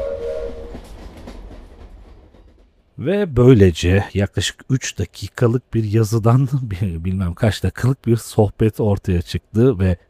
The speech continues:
çoğu insan kendi potansiyeline neden kör başlıklı bölümümüzün sonuna geldik. Bu bölümde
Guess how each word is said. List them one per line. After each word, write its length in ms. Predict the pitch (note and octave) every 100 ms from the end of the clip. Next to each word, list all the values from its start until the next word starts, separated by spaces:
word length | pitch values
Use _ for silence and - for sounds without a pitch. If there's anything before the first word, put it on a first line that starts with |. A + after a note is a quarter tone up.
| _
çoğu 340 | - G#2 G3
insan 540 | F3+ F#2 - - E2+ G2+ _
kendi 340 | - G2 A#2+ F3
potansiyeline 920 | E3+ - D#3 D3 - C3+ C3 C3 C3+ - -
neden 560 | G2+ G#2 F2+ G2+ D3+ E3
kör 320 | - F2+ E2+
başlıklı 760 | C3 - - - E3 A#3+ F3 A2
bölümümüzün 720 | G2+ F2+ E2 E2+ - B2 F3
sonuna 340 | - G2+ F2
geldik. 560 | D2+ F2 - - - - _ _ _ _
Bu 220 | C#3 A3+ D4
bölümde 720 | B3+ D3+ A2 G2 C#3 G#3+